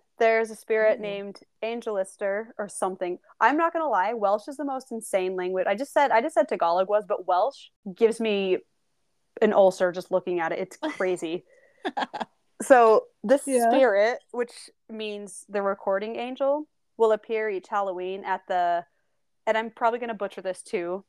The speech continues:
Speaker 1: the Langernow tr-, yew tree. So it's L L A N G E R N Y W.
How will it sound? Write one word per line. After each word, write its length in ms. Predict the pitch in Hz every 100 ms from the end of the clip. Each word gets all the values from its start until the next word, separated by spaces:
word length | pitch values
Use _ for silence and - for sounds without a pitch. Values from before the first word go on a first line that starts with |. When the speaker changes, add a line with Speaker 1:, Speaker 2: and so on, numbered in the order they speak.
| _
Speaker 1:
the 180 | 208 208
Langernow 600 | 196 196 208 226 233 240
tr-, 240 | - -
yew 260 | 202 214 226
tree. 420 | - 180 175 214 _ _ _ _ _
So 300 | - 208 196
it's 360 | 202 208 - - _
L 160 | 226 247
L 220 | 247 247
A 160 | 226 220
N 240 | 208 202
G 120 | 175 190
E 420 | 196 196 190 190 -
R 220 | 190 202
N 300 | 196 190 185
Y 300 | 180 180 185
W. 600 | 165 175 175 214 247 269